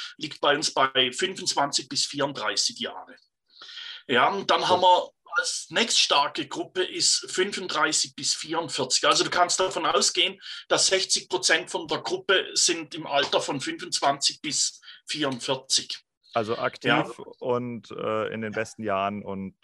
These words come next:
Speaker 2: genau
Speaker 1: Genau.
Speaker 2: das, was man als Winzer als
Speaker 1: Richtig.
Speaker 2: Austausch sucht.
Speaker 1: Also das sieht für mich so ein bisschen aus nach dem Studium, ähm, ähm, ja, oder nach der Ausbildung.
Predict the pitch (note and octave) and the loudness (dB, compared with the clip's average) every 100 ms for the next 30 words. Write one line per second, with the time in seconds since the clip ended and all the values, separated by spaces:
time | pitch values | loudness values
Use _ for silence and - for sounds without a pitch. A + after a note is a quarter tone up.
0 | - G2 F#2+ A2 G2 - G#2 - G2+ F#2+ | -8 -2 2 2 2 -4 -12 -6 -6 -6
1 | - G2+ G2 F2 - G2 - F#2+ F2+ - | -6 -6 -4 -6 -4 -8 -8 -10 -10 -10
2 | G#2 - - F#3 - F#3 F3+ F#3 F3 - | -10 -8 -4 0 4 4 4 2 4 4
3 | - G3+ A3+ - F#3+ A3 A3+ - G#3 G#3 | 4 2 2 0 0 2 2 2 2 0
4 | G3+ A3 - A#3 D3+ E3 G3 - - _ | -4 -2 0 0 0 0 0 -2 -4 _
5 | _ _ D3+ F3 G3+ F3+ G3+ G#3 A3+ G#3+ | _ _ 0 0 0 -2 -2 -10 -8 -6
6 | G#3 G3+ G3+ C#3+ D3+ F3+ F3+ F3+ F3+ C3+ | -6 -6 -10 -8 2 4 4 0 -8 -14
7 | A#2+ _ - - E3+ E3+ E3 E3 D3+ - | -20 _ -8 2 4 4 0 -2 -4 -12
8 | _ _ _ - - - _ _ _ - | _ _ _ -20 -20 -20 _ _ _ -8
9 | C#3+ D3 D3+ D3+ D3+ D3 - C#3 C#3 - | 2 4 6 4 2 2 2 2 2 0
10 | - C3+ B2+ B2 A#2 | -2 -6 -4 -6 -8